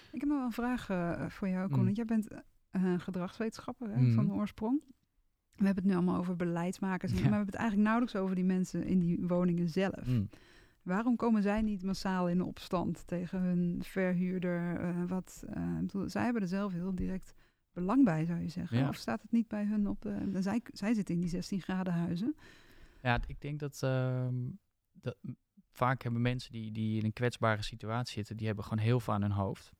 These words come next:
Speaker 2: Waarbij energieverbruik niet de eerste is. Eh, of nemen het voor lief, omdat het gewoon zo is. En ze weten dan ook soms niet,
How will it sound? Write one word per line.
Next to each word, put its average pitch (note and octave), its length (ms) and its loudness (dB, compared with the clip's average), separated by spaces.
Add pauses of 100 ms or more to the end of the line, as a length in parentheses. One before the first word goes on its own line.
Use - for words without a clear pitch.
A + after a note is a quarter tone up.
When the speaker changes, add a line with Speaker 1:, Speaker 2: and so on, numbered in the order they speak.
(120)
Speaker 2:
Waarbij A2 460 2
energieverbruik A2+ 800 -2
niet A2 240 2
de - 80 -8
eerste A2+ 420 -4
is. - 240 -10 (300)
Eh, A2 340 -6
of A#2 180 -6
nemen A2 280 4
het G2+ 120 0
voor A2+ 140 0
lief, C#3 240 2
omdat G2+ 200 -2
het F#2+ 120 -10
gewoon G2 180 -6
zo A2 100 -4
is. A#2+ 240 -4
En G#2 140 -4
ze G#2 100 -6
weten G#2+ 300 -4
dan G#2 180 -2
ook G2+ 240 -4
soms G#2 280 -6
niet, G#2 240 -2